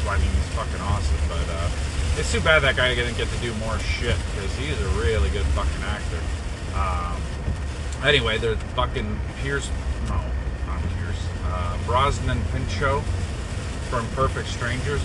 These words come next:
Belky, big time fucking, uh, ha-, or <laughs> big time Hollywood superstar. Uh, Chris Penn and Tom Sizemore, really fucking good. Samuel L. Jackson's in that motherfucker.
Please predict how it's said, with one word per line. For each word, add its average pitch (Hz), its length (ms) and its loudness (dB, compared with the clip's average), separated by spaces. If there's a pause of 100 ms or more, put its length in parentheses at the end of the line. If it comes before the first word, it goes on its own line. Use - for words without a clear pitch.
Belky, 131 440 -2 (920)
big 131 180 2 (100)
time 131 280 2 (100)
fucking, 127 400 0
uh, 113 220 2
ha-, 127 220 2 (120)
or 110 220 2 (520)
<laughs> 147 380 0
big 139 200 2
time 139 200 4
Hollywood 131 400 2
superstar. 135 720 0 (360)
Uh, 123 240 6
Chris - 340 0
Penn 151 280 4
and 127 140 -2
Tom 143 240 0
Sizemore, 135 720 2
really 131 220 2
fucking 123 420 0
good. 127 220 2 (360)
Samuel 143 440 2
L. 127 60 2
Jackson's 139 640 2
in 143 120 0
that 139 180 0
motherfucker. 131 600 0